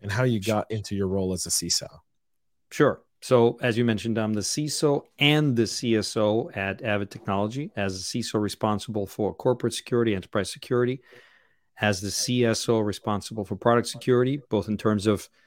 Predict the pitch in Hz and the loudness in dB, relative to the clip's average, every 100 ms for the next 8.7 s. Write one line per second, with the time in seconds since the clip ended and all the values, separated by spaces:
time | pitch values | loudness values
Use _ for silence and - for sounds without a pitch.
0 | _ _ _ - 107 110 107 120 110 104 | _ _ _ -2 -2 -2 -4 2 4 6
1 | 104 - 110 104 101 117 104 101 - 95 | 6 4 2 2 2 2 0 0 -4 -2
2 | 101 107 127 - 110 104 - - 110 101 | -2 -2 -2 -4 -2 -4 -4 0 0 2
3 | 120 110 - 139 127 - - _ - 120 | -4 -4 -4 -2 -2 -4 -10 _ 0 6
4 | 107 - _ - _ 120 117 120 - 117 | 6 4 _ -20 _ 10 12 10 8 2
5 | 90 110 127 117 101 - - 107 101 - | 4 2 4 4 2 -4 -2 0 0 0
6 | 120 - 104 - 101 98 104 104 95 - | -2 -2 -4 0 -2 0 -2 -2 -2 -2
7 | 104 120 113 101 - 123 107 104 - 110 | 2 4 6 4 4 2 2 0 -4 -4
8 | 104 110 107 104 104 104 | 0 0 0 0 0 0